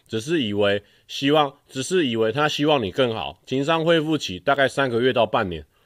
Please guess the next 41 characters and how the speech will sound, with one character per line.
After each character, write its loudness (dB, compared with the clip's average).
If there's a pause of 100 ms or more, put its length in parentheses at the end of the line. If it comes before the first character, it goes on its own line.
(140)
哇 2
哦， -4 (2000)
有 -2
点 4
久 0
哦。 4 (260)
再 6
来， 8
我 2
先 2
讲 2
猪 0
闻 0
风 0
不 -2
动， 4 (100)
这 -6
个 2
应 -4
该 4
是 2
比 -10
较 4
少 0
人 -6
看。 -2 (840)
选 2
猪 2
者 6
显 2
定 6
呢， 2 (1600)
显 0
示 -2
你 2
对 2
分 0
手 -2
没 -4
感 -4
觉。 -8